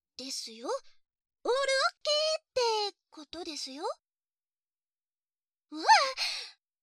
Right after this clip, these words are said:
年上の余裕。感心しちゃいました。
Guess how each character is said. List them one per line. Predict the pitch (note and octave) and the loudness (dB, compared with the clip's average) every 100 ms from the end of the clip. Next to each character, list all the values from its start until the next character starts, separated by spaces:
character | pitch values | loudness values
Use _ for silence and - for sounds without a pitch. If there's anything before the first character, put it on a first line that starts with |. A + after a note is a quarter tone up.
| _ _ | _ _
年 | - F#3+ G#3+ - B3+ | -20 -12 -4 -2 -2
上 | D#4 D4 C#4 | -4 -6 -4
の | D4 | -4
余 | D4 B3 C4 | -6 -6 -6
裕。 | D4+ F4 D#4 _ _ _ _ _ _ _ _ _ _ _ _ _ _ _ _ _ _ _ _ _ _ | -4 -6 -8 _ _ _ _ _ _ _ _ _ _ _ _ _ _ _ _ _ _ _ _ _ _
感 | - C#4 A4 | -8 -4 -4
心 | - A#4+ | -4 -4
し | C#5+ | -4
ち | - | -6
ゃ | D5+ | -10
い | D#5+ | -6
ま | F5+ | -6
し | |
た。 | - | 0